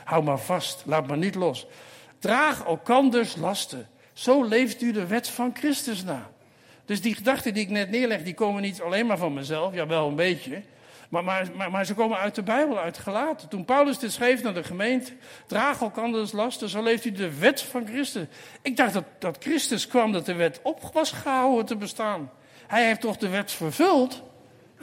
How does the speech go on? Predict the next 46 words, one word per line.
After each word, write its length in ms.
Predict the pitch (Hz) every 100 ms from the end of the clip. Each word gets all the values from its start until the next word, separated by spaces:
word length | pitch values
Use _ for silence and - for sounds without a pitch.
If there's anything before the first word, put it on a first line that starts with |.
| - - - - _ - -
Heb 240 | 151 165
ik 80 | 151
wel 160 | 151
eens 140 | 135 -
gedacht. 560 | 143 135 202 - - - _ _ _ _ -
Nee, 520 | 170 277 320 285 180
staat 340 | - 175 147 143
hier, 320 | 131 170 214 - -
"Je 120 | 180
leeft 300 | 202 226 220
de 100 | 165
wet 200 | 170 226
van 220 | - 202
Christus 460 | - 214 196 170 151
na." 320 | 143 120 104 - - - - - - - - _ _ _ _ -
En 80 | 240
ik 120 | 208
denk, 140 | 208
als 120 | 147
we 60 | 151
dat 180 | 208 262
gaan 180 | 214 175
doen, 200 | 254 220
broers 260 | 226 226
en 100 | 214
zussen, 460 | 196 220 - 254 - - - - -
dan 140 | 170
gaan 200 | 185 165
we 80 | 156
de, 180 | 151 -
dan 120 | - 156
gaan 200 | 185 160
we 500 | 151 143 139 - - - - - - _ _ _ _ - - -
een 120 | 175
heel 240 | 175 254 254
goed 240 | 226 185
jaar 240 | 214 233
tegemoet. 420 | - 127 127 113 107
Dan 120 | 139
gaan 160 | 185
jullie 280 | 185 254 240
een 60 | 180
heel 180 | 160 156
goed 220 | 151 135
jaar 220 | 147 139
tegemoet. 500 | 131 127 135 127